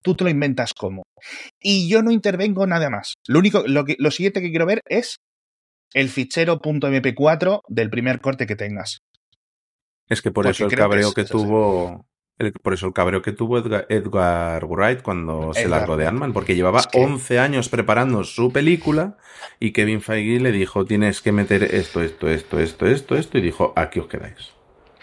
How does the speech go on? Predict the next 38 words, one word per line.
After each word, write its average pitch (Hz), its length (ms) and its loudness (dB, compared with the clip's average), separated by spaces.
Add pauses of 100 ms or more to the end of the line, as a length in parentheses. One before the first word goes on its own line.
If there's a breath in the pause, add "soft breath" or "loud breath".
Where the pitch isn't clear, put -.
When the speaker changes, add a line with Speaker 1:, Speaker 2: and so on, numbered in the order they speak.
(360 loud breath)
Speaker 1:
Sí, 110 240 -2
pero 156 140 2
bueno, 156 380 0
que, 123 340 4
que, 104 160 0
que 120 120 -8
sí, 123 100 -6
que 104 100 -6
al 104 60 -8
final 131 500 -4
del 127 160 -2
día 135 200 6
son 131 220 0
películas 139 640 2
y, 107 520 -2
y 117 100 2
bueno, 110 320 0
¿no? 123 220 -2
Y 101 80 -12
al 98 100 -8
final, 110 240 -4
bueno, 104 180 -6
pues - 140 -16
tampoco 104 300 -2
se - 100 0
puede 92 160 -6
crecer, 95 300 -10 (580 loud breath)
eh, 117 140 4
o, - 60 0
o, 117 260 0 (340)
o, - 60 -4
o 107 180 4
ir 107 380 2
mucho 98 320 -2
más. 98 240 -6
Es 95 80 -8
decir, 101 200 -6
la, 104 220 -2